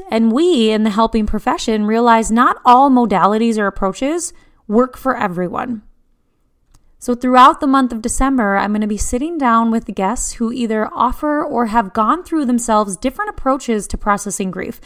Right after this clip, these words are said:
Some speak to professional services, while others speak to different things you can implement on your own. So be sure to stick around and tune in to the different types we'll discuss throughout all of this month,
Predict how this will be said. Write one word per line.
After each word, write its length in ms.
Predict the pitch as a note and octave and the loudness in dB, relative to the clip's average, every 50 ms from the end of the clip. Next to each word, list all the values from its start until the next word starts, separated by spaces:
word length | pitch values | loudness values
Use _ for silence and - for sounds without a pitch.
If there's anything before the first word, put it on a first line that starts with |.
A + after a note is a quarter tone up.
| - - - - - | -20 -20 -20 -18 -4
Some 240 | - - C#4 C#4+ D4+ | 0 2 2 2 2
speak 420 | - - - - C#4+ C#4 C4 _ | -2 -4 -2 -2 -2 -2 -4 _
to 240 | - - B3+ A#3+ A#3 | -4 -2 0 0 0
professional 480 | - A3 G3+ - G#3 G#3+ - - C4 B3+ | -2 -4 -4 -4 -4 -4 -4 -4 -4 -4
services, 600 | - C4+ C4 B3+ C4+ - C4+ C4+ C4+ C4+ B3+ - - - - - - | -4 -4 -6 -6 -6 -6 -6 -6 -6 -6 -8 -12 -16 -20 -20 -18 -4
while 220 | - A#3 A#3+ B3 - | 2 4 4 6 6
others 340 | A#3+ A#3+ A3+ C4+ D4 C#4 | 4 2 2 2 0 -2
speak 340 | - - - C4 B3+ B3 - - | -4 -4 -4 -4 -4 -4 -6 -6
to 260 | - B3 A#3 A#3 A3 | -4 -2 0 0 0
different 340 | F#3+ A#3 - B3+ B3+ A#3 - | -2 -2 -2 -2 -4 -4 -2
things 220 | A#3 A3 G#3+ F#3 | -2 -2 -2 -4
you 80 | G#3 - | -6 -8
can 160 | - G#3+ A#3+ | -8 -10 -8
implement 420 | G#3 G3 - G3+ G3 F#3+ F#3+ - | -8 -8 -8 -6 -6 -6 -8 -8
on 180 | F4+ G3 F#3+ F#3 | -10 -10 -8 -8
your 200 | F#3 F#3 - - | -10 -10 -10 -8
own. 320 | - G#3+ - - A3 - _ - - - - - - | -8 -8 -8 -8 -12 -12 _ -18 -20 -20 -20 -18 -6
So 160 | - A3+ A3+ | -2 -2 0
be 240 | G3+ - B3 C4+ C4 | 0 0 0 0 0
sure 180 | - C#4 C#4 | -2 -4 -4
to 80 | B3+ B3 | -4 -4
stick 320 | - - - C#4+ - - | -6 -6 -8 -8 -8 -6
around 480 | D4 C#4+ C4+ A#3+ A3+ A3 G#3+ A3+ B3+ C4 | -4 0 2 2 4 4 2 2 0 0
and 240 | - - G#3+ G#3 - | -2 -4 -4 -6 -4
tune 260 | - C4 C#4 C#4 C4 | -4 -2 -2 0 0
in 180 | B3+ A#3+ A#3+ | 0 0 -2
to 100 | A#3 A#3+ | -2 -2
the 80 | G#3 G3+ | -4 -4
different 320 | - - - B3 A#3 A#3 | -4 -6 -6 -6 -8 -6
types 260 | - A3+ A3 G#3+ - G#3 | -6 -8 -8 -8 -8 -8
we'll 80 | G#3+ | -8
discuss 400 | G3 G3+ - - - G3 G3 - | -6 -6 -6 -6 -6 -6 -8 -8
throughout 460 | - - G#3 G3 F#3 F#3 - E4 E4+ _ | -8 -8 -6 -4 -4 -4 -6 -8 -12 _
all 320 | - G3 G3 G3+ G#3 G#3+ G#3+ | -8 -6 -4 -2 -2 -2 -4
of 140 | G#3 F#3+ | -4 -4
this 220 | G#3 G#3 G3+ - - | -6 -6 -4 -4 -2
month, 280 | A3+ B3 D4+ D4+ - | -2 -2 -2 -2 -6